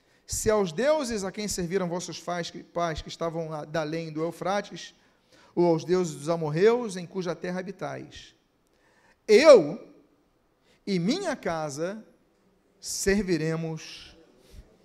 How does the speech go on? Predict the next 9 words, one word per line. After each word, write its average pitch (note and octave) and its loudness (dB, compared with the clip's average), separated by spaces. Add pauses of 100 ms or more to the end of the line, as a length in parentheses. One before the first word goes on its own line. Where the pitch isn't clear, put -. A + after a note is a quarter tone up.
(600)
ao D3 -6
Senhor." C3 -18 (3250)
Quando A3 -10
jovem, G#3+ -2
eu E3+ -8 (1800)
tinha F3 -12
uma D#3+ -8
Bíblia D#3 -8
em C3 -18